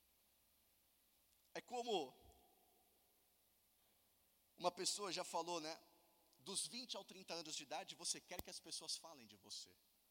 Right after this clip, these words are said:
Dos trinta ao quarenta, você não quer que as pessoas falem de você. E dos cinquenta em diante, você não liga para o que falam de você. <laughs>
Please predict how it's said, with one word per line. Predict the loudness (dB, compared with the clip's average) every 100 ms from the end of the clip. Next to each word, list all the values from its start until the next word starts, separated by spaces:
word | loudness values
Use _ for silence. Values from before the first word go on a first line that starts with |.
| -20 -20 -20 -20 -6
Dos | 6 6
trinta | 6 0 0
ao | -2
quarenta, | 0 -4 -4 -8 -8
você | -4 -4
não | -4 -6
quer | -6 -8
que | -4
as | -4
pessoas | -2 -2 -2
falem | -2 -4 -8
de | -14
você. | -14 -10 -8 -10 -16 -20 -20 -20 -20 -10
E | -8
dos | 2 2
cinquenta | 2 -2 -10 -10
em |
diante, | -10 -8 -8
você | -2 -2 -2
não | -6
liga | -8 -6 -6
para | -6 -8
o |
que | -8 -10
falam | -4 -4 -6
de | -10
você. | -8 -6 -6 -8 -12 -10
<laughs> | -12 -10 -10